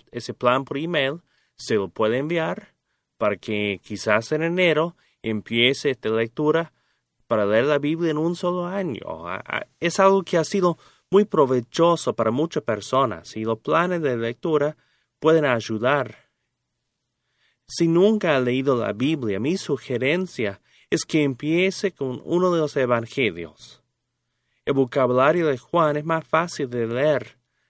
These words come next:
pero los conceptos que él escribe son muy profundos. Mi preferencia para principiantes es el evangelio de Marcos. Es corto y enfoca lo que hizo Jesús más de lo que dijo.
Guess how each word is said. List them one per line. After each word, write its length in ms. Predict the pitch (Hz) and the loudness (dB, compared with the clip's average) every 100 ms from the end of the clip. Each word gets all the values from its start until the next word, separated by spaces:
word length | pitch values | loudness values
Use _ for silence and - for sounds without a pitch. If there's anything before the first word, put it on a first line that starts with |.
| _ | _
pero 140 | - 120 | -4 0
los 140 | 113 | 2
conceptos 800 | 120 123 123 - - 113 - 95 - | 2 0 0 0 0 0 -8 -10 -6
que 140 | 113 | 0
él 120 | 107 | 0
escribe 440 | 101 _ 107 104 110 | -2 _ -8 -6 -6
son 220 | - 117 | -6 -6
muy 180 | 135 180 | -4 -4
profundos. 1000 | - 98 - 147 127 87 82 - _ _ _ _ - | -4 -6 -4 -4 -4 -8 -12 -14 _ _ _ _ -4
Mi 160 | 180 208 | -2 -2
preferencia 720 | 123 107 107 123 156 160 123 | 0 0 2 0 0 0 -2
para 180 | - - | 0 -2
principiantes 1040 | - 110 104 110 123 147 190 185 113 - _ _ _ | -4 -8 -8 -8 -2 -2 -2 -2 -4 -6 _ _ _
es 220 | - 170 | -2 0
el 100 | 165 | 2
evangelio 540 | 135 117 107 - 160 151 | 2 0 -4 -4 -2 0
de 120 | 123 | -2
Marcos. 960 | 110 127 147 - 85 - - - - - _ _ _ _ | 2 0 0 -6 -10 -10 -16 -16 -20 -20 _ _ _ _
Es 140 | - - | -10 -6
corto 680 | - 151 104 92 - 113 123 _ - - | 2 2 2 -6 -6 -6 -8 _ -18 -2
y 120 | 170 | 0
enfoca 380 | 160 208 214 190 | 2 2 2 2
lo 120 | 160 | 0
que 140 | - | -2
hizo 440 | 143 185 214 - 165 | -2 0 -2 -2 -4
Jesús 640 | - 110 - 101 87 - | -2 -2 -2 -8 -8 -10
más 340 | 120 147 185 - | 0 2 0 -4
de 80 | |
lo 120 | 110 107 | -4 -4
que 140 | - | -8
dijo. 540 | 107 104 - 87 87 | -8 -8 -8 -12 -12